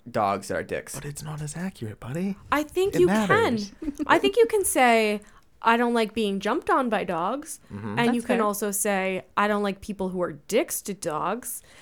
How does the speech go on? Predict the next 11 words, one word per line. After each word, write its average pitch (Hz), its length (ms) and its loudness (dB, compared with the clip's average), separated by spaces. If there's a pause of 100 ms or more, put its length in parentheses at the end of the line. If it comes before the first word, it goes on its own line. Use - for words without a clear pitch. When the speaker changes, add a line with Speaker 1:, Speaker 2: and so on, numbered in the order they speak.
(100)
Speaker 3:
And 240 220 4
you 240 60 0
can 247 120 0
also 320 240 4
say, 214 300 2 (360)
"I 240 120 4
don't 226 160 4
wanna 220 180 2
put 220 240 0
in 214 320 0 (340)
the, 208 540 -4